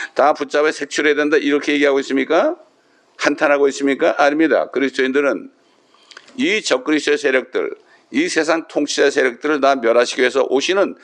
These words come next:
주님을 바라보면서 살아가야 되지 않겠습니까? 제가 이 요한계시록 강의하기 전에 이 말씀을 미리 드리는 겁니다. 자,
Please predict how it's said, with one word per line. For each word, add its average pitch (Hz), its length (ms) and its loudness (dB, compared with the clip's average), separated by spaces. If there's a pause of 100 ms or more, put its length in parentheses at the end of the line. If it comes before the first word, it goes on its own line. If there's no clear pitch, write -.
(140)
주님을 202 400 0
바라보면서 117 920 2 (260)
살아가야 101 440 2
되지 92 220 0
않겠습니까? - 760 -4 (540)
제가 107 240 4
이 120 80 0
요한계시록 107 480 0
강의하기 101 420 0
전에 104 340 0 (360)
이 107 140 -2
말씀을 104 460 -2
미리 95 220 -4
드리는 123 320 -2
겁니다. - 580 -4 (1800)
자, 104 440 0